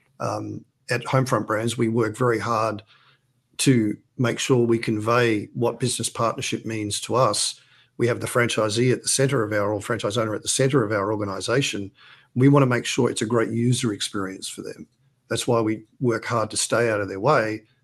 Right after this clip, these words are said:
and just make sure they've got the tools to get what they want. But we're looking for people that have great attitude, great character, um, and,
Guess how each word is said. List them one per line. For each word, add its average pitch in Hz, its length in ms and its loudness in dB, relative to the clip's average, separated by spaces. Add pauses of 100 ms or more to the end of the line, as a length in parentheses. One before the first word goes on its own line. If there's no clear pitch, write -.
(120)
and 113 100 -4
just 107 180 -4
make 107 160 -2
sure 110 200 -2
they've 104 140 -2
got 113 180 -2
the 110 60 -14
tools 104 400 -2
to 110 80 -8
get 107 180 -6
what 113 120 -8
they 107 80 -4
want. 139 300 2 (280)
But 135 140 0
we're 135 120 6
looking 131 220 2
for - 100 -10
people 113 340 -2
that 101 140 -4
have 104 260 -6 (360)
great 135 240 6
attitude, 107 440 -4
great 113 240 0
character, 101 560 -4 (500)
um, 104 420 -4 (160)
and, 104 540 -4